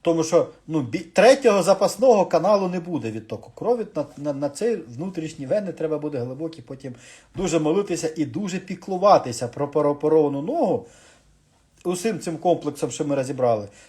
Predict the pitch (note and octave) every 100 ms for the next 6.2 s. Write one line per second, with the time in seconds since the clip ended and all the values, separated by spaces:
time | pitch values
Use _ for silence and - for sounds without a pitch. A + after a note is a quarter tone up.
0 | _ - E3 - A3 A3 E3 F3 A3 C#4
1 | - F#3 F#3 E3+ D3+ A3 C4 B3 A3+ -
2 | E3+ D3 - G3 F#3 D3+ D3+ G#3+ G#3+ G3+
3 | F#3+ - - _ - C#3 C3+ C3 B2 -
4 | D3 F3 A#2+ B2 B2 C#3+ - - _ _
5 | - C3+ A#2+ E3 F#3 F3 - E3 D#3 D3
6 | G2+